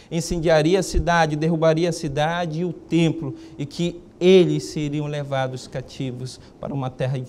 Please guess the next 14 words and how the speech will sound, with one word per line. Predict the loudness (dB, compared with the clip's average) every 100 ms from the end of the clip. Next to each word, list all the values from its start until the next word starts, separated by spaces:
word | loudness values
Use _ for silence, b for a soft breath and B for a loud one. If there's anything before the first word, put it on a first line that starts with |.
| -10
estranha, | -12 -12 -6 -4 -2 -2
para | -4 -4
a | -4
Babilônia, | -4 -4 -4 -4 -6 -10 -16 0
para | 4 6 4
ali, | 2 0
como | -2 -6
diz | -6 -6
o | -6
texto, | -4 -4 -4 -6 -8 -12 -20 -20 -20 -20 -20 -16
o | -10
texto | -6 -6 -4
de | -4
Deuteronômio, | -2 -2 -2 -4 -2 -2 -2 -4